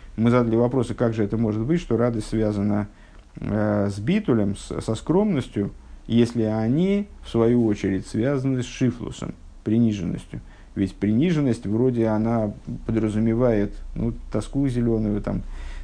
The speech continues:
значит, э, приниженное настроение, пониженный тонус. Э, и объяснили там в конце маймера, что,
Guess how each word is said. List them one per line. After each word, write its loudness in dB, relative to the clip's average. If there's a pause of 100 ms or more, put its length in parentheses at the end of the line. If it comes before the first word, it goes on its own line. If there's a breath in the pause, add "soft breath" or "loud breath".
значит, -8
э, 0 (100)
приниженное 4
настроение, 2 (540 loud breath)
пониженный 4
тонус. 0 (420 loud breath)
Э, 4 (120)
и 4
объяснили 2
там 2
в -4
конце 0
маймера, 2
что, 2